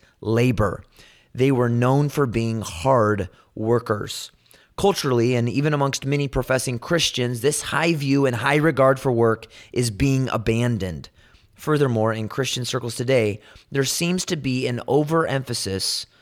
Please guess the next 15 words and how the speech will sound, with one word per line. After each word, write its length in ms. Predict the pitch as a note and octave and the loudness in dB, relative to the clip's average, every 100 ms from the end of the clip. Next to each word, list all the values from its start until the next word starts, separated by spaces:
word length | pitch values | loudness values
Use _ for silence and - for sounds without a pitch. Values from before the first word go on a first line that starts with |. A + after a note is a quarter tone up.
| _ - | _ -6
on 180 | A2+ | -2
the 60 | G#2 | -2
good 540 | F#2+ G#2+ G#2+ B2+ D#3+ - _ _ | -2 2 4 2 0 -8 _ _
and 320 | A#2 C3 D#3 D3 | -4 -2 0 0
biblical 380 | D#3 D3 D3 | 0 0 -4
subject 500 | C#3+ D3 C#3+ B2+ A#2+ | -2 0 2 0 0
of 240 | - B2 A2 | -2 -2 2
rest 400 | B2+ A#2 A#2 - | 2 2 0 -6
and 360 | B2 B2 A#2+ - | -4 -4 -4 -6
Sabbath 800 | - - D3 C3 A2+ F#2+ - - _ _ _ _ - | -6 -2 0 2 0 -4 -8 -20 _ _ _ _ -8
at 160 | A#2 | -6
the 140 | C3 C3 | -2 -2
expense 560 | - - - F3 F#3 | -2 -6 -4 -4 -2
of 160 | C3+ - | -4 -4
providing 640 | C3+ A#2 A2+ A2+ A2+ G#2+ | -4 0 0 0 -2 -6